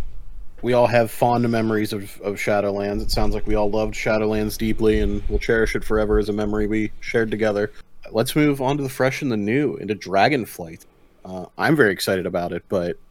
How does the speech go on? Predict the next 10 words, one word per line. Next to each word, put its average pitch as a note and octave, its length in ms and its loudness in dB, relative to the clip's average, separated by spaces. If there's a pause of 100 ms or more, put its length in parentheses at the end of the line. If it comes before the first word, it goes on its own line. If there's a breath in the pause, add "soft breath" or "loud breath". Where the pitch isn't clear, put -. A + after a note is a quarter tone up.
(100)
I F#2+ 80 2
have A#2 100 2
an A2 180 -4
awkward A#2+ 440 0
place G#2+ 380 -4
to G#2 100 -14
start - 500 0
talking F#2+ 400 -8
about E2+ 260 -14
it. - 60 -20